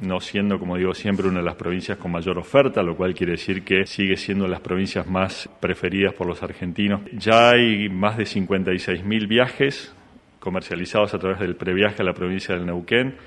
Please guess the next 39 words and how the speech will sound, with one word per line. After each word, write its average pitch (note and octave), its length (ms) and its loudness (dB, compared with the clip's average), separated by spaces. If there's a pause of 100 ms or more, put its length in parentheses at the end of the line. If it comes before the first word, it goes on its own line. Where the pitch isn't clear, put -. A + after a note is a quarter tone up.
(360)
Esto G2+ 260 -4
quiere F#2+ 180 2
decir F#2+ 320 0
a F#2 40 2
un F#2 280 -2
promedio F#2 480 0
aproximadamente F2+ 720 -4
tres F#2 220 -4
personas F2+ 480 -4
por F2 200 -2
viaje F#2 400 2
que E2+ 100 -8
se - 200 -6
carga F#2 320 0
en F2 80 -6
el F2 80 -6
sistema, G#2 580 -2 (380)
más F#2 160 -2
de F#2 80 -2
ciento F#2 320 -4
setenta F2+ 400 -4
mil F2+ 180 -2
turistas F#2+ 420 0
que G2 100 -8
van F2+ 120 -2
a E2+ 60 -6
estar F#2 180 -2
llegando F2+ 320 -4
a F2 60 -4
la F2 80 -4
provincia F#2+ 640 -2 (500)
durante F2+ 320 -6
los E2 100 -6
meses F2+ 200 -6
de F2+ 80 -4
diciembre, F2+ 500 -2
enero F2+ 240 -2
y E2+ 60 -4
febrero. F#2+ 560 0